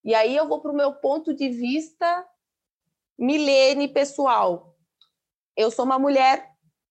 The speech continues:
eu tenho rede social, eu posto diversas fotos que eu quero e eu apago diversas fotos que eu quero. É um direito meu, é um direito seu também como homem, e é um direito de quem quiser.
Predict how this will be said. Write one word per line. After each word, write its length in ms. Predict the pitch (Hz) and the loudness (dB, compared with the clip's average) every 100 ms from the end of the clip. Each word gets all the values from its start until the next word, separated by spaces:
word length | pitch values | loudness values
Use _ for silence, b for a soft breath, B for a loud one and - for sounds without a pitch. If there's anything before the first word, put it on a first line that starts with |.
| _ | _
eu 120 | - 196 | -10 -4
tenho 200 | 214 208 | -2 -2
rede 240 | 240 247 | -2 -2
social, 680 | 294 285 339 226 220 262 _ _ _ _ _ - | -6 -4 -2 0 0 -4 _ _ _ _ _ -6
eu 140 | 220 | -6
posto 680 | 214 254 240 240 247 240 _ _ _ | -2 0 0 -2 -6 -6 _ _ _
diversas 600 | 233 226 262 320 359 359 | -8 -2 0 0 -4 -2
fotos 340 | 262 247 254 | -2 -2 -6
que 120 | - | -6
eu 80 | 254 | -6
quero 500 | - 214 220 240 262 - | -2 2 2 2 -4 -2
e 80 | |
eu 160 | 247 247 | 0 2
apago 480 | 240 240 240 254 285 | 2 0 -2 0 -4
diversas 480 | 254 226 220 - - | 0 0 0 -4 -4
fotos 280 | 220 226 | -4 -4
que 60 | - | -10
eu 60 | 330 | -10
quero. 420 | 302 254 233 - _ _ _ | -4 -4 -4 -12 _ _ _
É 80 | 190 | -6
um 100 | 214 | -4
direito 680 | 208 254 285 247 302 - 392 - _ - | -4 -2 0 0 0 -2 -4 -4 _ -6
meu, 600 | 247 277 294 254 170 - _ _ _ | -2 0 2 0 -2 -8 _ _ _
é 60 | 190 | -6
um 80 | 196 | -6
direito 560 | 202 208 226 320 349 370 | -2 0 0 0 -4 -4
seu 460 | - - 349 440 | -14 -6 -2 -2
também 340 | 427 262 240 254 | -2 -2 -2 -4
como 320 | - 330 370 | -4 -6 -4
homem, 380 | 143 311 320 214 | -2 -4 -6 -10
e 80 | 202 | -6
é 60 | 202 | -6
um 80 | |
direito 320 | 208 233 262 262 | -6 -6 -6 -6
de 100 | 302 | -14
quem 260 | - 311 330 | -12 -12 -6
quiser. 540 | 359 302 262 285 277 | -6 -4 -6 -6 -12